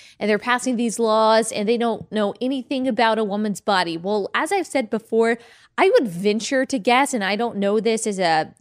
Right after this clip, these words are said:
hard, fast fact, but I would venture to guess that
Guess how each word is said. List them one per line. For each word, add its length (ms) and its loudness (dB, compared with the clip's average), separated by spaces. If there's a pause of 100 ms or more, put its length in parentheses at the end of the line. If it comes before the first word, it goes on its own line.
hard, 320 0
fast 400 -2
fact, 480 0
but 160 2
I 80 2
would 160 0
venture 340 -4
to 120 -8
guess 360 -2 (400)
that 380 2